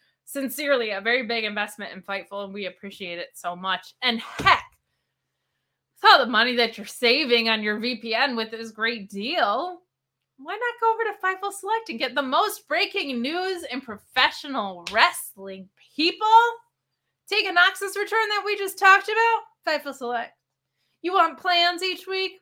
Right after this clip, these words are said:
We got it at Fightful Select. You want, I don't know, me and Alex Pulowski doing the R O H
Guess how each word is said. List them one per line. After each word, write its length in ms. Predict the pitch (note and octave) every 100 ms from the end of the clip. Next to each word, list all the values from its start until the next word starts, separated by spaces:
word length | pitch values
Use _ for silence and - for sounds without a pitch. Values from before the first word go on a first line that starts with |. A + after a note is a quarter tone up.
| -
We 100 | G#4
got 140 | E4+
it 80 | C4+
at 120 | B3
Fightful 320 | A#3+ G#3 A3
Select. 340 | A3+ G#3 G3+ - _ _ _ _ _ _ _
You 160 | C4+ E4+
want, 360 | E4+ D4+ G3+ - _
I 120 | F3+ G3+
don't 120 | C#4+
know, 360 | B3 A3 C#4 - _ _ _
me 200 | G3+ A3+
and 80 | A3
Alex 300 | A3 A3+ - -
Pulowski 680 | F#3+ G3 A#3+ D4+ D#4+ E4+ _ _ _ -
doing 320 | A#3 A3 G3
the 180 | G#3 - G#3
R 200 | G#3+ A3+
O 160 | A3
H 500 | A3+ B3 - - -